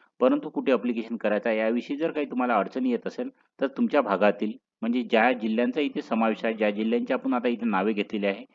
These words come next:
त्या जिल्ह्यातील शेतकऱ्यांनी तुमच्या भागातील कृषी विभागाशी संपर्क साधावा. असेच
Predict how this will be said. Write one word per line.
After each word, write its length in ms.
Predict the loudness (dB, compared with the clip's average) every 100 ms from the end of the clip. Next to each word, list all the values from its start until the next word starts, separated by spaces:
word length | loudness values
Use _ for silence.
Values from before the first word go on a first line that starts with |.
| -20 -6 0
त्या 100 | 2
जिल्ह्यातील 420 | 4 2 2 0
शेतकऱ्यांनी 640 | -2 -4 -2 -2 -2 -2 -6 _ _
तुमच्या 260 | -2 2 2
भागातील 480 | 4 2 2 0 -8 -4
कृषी 300 | -4 0 0
विभागाशी 400 | 2 2 0 -4
संपर्क 420 | -6 -4 -2 -2 -4 -6 _ _ _ -4
साधावा. 380 | 0 -2 -4 -10 _ _ _ _ _ _ _ _ _ _ -4
असेच 360 | 0 -2 -2